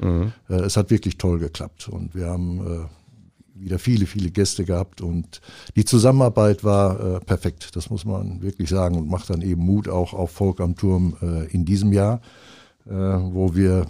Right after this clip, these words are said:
Speaker 2: dann eben auch wieder zwei Gruppen zu Gast haben. Und schön, dass die Besucher von weit her kommen und das ist eine super Atmosphäre am Turm. Das mu-, das
Speaker 1: Ja,
Speaker 2: muss, das muss man
Speaker 1: einzigartig,
Speaker 2: einfach,
Speaker 1: ne? Also,
Speaker 2: einzig-, das muss man
Speaker 1: ja.
Speaker 2: wirklich sagen.
Speaker 1: Selbst bei Regen.
Speaker 2: Ja,
Speaker 1: Selbst
Speaker 2: selbst
Speaker 1: bei Regen,
Speaker 2: und
Speaker 1: ne?
Speaker 2: wir haben alles erlebt.
Speaker 1: Ja.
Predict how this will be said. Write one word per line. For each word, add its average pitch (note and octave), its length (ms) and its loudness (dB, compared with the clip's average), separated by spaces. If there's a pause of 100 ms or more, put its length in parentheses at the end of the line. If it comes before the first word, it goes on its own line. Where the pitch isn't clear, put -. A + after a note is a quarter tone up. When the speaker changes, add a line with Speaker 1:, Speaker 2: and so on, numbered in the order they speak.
Speaker 2:
dann F2 300 -2
eben F2+ 180 -4
auch G2 160 -2
wieder F2+ 180 0
zwei F#2 240 0
Gruppen G2 380 -2
zu G2 120 -4
Gast F#2 300 -2
haben. G2+ 480 0
Und E2 480 -10 (480)
schön, C3 260 6
dass G#2 140 4
die - 80 0
Besucher F#2+ 400 0
von F2+ 460 0
weit F2+ 240 2
her G2 180 2
kommen G2+ 400 0
und E2 320 -4
das D#2+ 280 -6
ist - 160 -6
eine E2 200 -2 (260)
super F2 440 -4
Atmosphäre F#2+ 520 -2
am E2+ 200 -6
Turm. E2+ 340 -10
Das - 240 -12
mu-, - 80 -10 (180)
das - 80 -6
Speaker 1:
Ja, F#2+ 120 4
Speaker 2:
muss, G2+ 140 -4 (120)
das F2 160 -4
muss A#2+ 80 6
man - 80 4
Speaker 1:
einzigartig, G2 560 2
Speaker 2:
einfach, C3+ 200 0
Speaker 1:
ne? - 40 -6
Also, A2+ 140 4
Speaker 2:
einzig-, A2 200 0
das F#2+ 140 -4
muss A#2 160 4
man G#2+ 80 6
Speaker 1:
ja. F#2+ 60 0
Speaker 2:
wirklich G#2+ 260 0
sagen. F2+ 360 -4
Speaker 1:
Selbst D#3 320 2
bei C#3+ 120 6
Regen. G2+ 320 2 (260)
Speaker 2:
Ja, F2+ 60 -10
Speaker 1:
Selbst F#2 100 -10
Speaker 2:
selbst - 320 4
Speaker 1:
bei D3 140 6
Regen, G2 340 4
Speaker 2:
und A#2+ 80 4
Speaker 1:
ne? - 80 8
Speaker 2:
wir C#3+ 80 8
haben D3 120 6
alles C3+ 300 4
erlebt. G2+ 580 -2
Speaker 1:
Ja. G#2 160 4